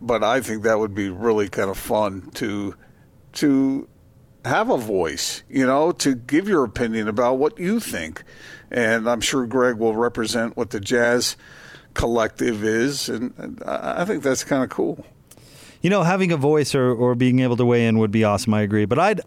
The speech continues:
Speaker 2: I'd even just wanna be on the call. How, how
Speaker 1: Just
Speaker 2: cool,
Speaker 1: listen in,
Speaker 2: just,
Speaker 1: huh?
Speaker 2: just listen in. How cool would it be just to listen? I mean, think of,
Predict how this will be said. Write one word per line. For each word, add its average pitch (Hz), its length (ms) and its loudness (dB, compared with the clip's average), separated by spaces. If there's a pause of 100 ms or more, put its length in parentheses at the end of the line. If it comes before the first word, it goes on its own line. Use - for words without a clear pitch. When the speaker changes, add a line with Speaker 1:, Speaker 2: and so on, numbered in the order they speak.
(120)
Speaker 2:
I'd 220 220 2
even 151 240 2
just 127 240 -2
wanna 123 200 2
be 117 240 2
on 120 160 2
the 120 60 2
call. 90 400 -4 (380)
How, 160 240 2
how 156 140 2
Speaker 1:
Just 170 100 2
Speaker 2:
cool, - 140 2
Speaker 1:
listen 131 280 2
in, 120 140 4
Speaker 2:
just, 160 220 2
Speaker 1:
huh? 107 60 2
Speaker 2:
just 151 200 2
listen 156 260 2
in. 147 140 2
How 156 160 2
cool 160 260 2
would 147 120 4
it 123 80 -4
be 131 180 4
just 127 340 0
to 123 100 2
listen? 113 640 2 (280)
I 156 40 0
mean, 175 140 2
think 233 300 0
of, 156 320 0